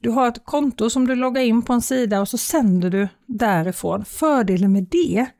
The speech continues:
är ju att oavsett om du har en riktigt bra dator eller om du har en lite tröttare version så funkar det lika bra. Du behöver bara en internetuppkoppling som är bra.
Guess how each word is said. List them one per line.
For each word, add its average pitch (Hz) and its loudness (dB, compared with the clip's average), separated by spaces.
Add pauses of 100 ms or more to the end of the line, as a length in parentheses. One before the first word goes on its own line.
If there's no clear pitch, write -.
(340)
är 247 0
ju 190 2
att 190 -4
oavsett 254 0
om 214 2
du 202 0
har 180 2
en 226 -8
riktigt 214 -4
bra 330 2
dator 320 0 (480)
eller 220 0
om 226 2
du 240 2
har 240 4
en 254 4
lite 269 0
tröttare 185 -2
version 175 0 (220)
så - -4
funkar 240 -2
det 156 0
lika 175 -2
bra. 208 -12 (160)
Du 247 0
behöver 226 0
bara 226 0
en - -8
internetuppkoppling 196 -2
som 208 -4
är 180 -2
bra. - -8